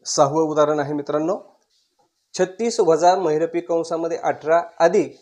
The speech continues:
पुन्हा चौकोनी कंस आहे चौदा वजा साधा कंस आहे पंधरा वजा आठ भागिले चार गुणिले दोन, साधा कंस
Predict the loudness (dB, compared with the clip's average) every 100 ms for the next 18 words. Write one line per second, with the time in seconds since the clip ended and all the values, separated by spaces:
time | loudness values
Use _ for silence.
0 | _ _ _ _ _ _ 0 0 2 -2
1 | 0 -4 -2 -6 -4 -4 -4 -8 -2 -2
2 | 0 -2 0 0 2 0 0 -8 _ _
3 | -4 -2 -2 -2 -4 -4 -4 -6 -6 -2
4 | -2 -2 -4 -4 -4 -2 0 0 -4 _
5 | _ -6 -4 -2 -2 -4 -6 -14 _ _
6 | -2 -2 -2 -6 -8 -6 -6 -4 -4 -4
7 | -6 _ -2 0 -2 -4 -8 -10